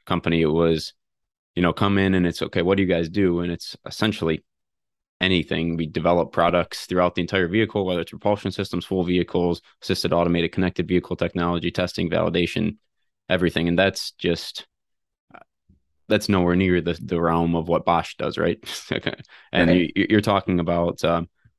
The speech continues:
Speaker 1: all these different places, e-, even within, like, this, this relatively small use case of, of parking situations in which you have,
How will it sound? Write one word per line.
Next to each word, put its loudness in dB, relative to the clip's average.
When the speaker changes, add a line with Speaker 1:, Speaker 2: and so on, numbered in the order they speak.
Speaker 1:
all 4
these -2
different -4
places, -2
e-, 0
even 2
within, 0
like, -4
this, -4
this -8
relatively 0
small 0
use 0
case -4
of, -8
of -4
parking -2
situations -2
in -4
which -6
you 0
have, 0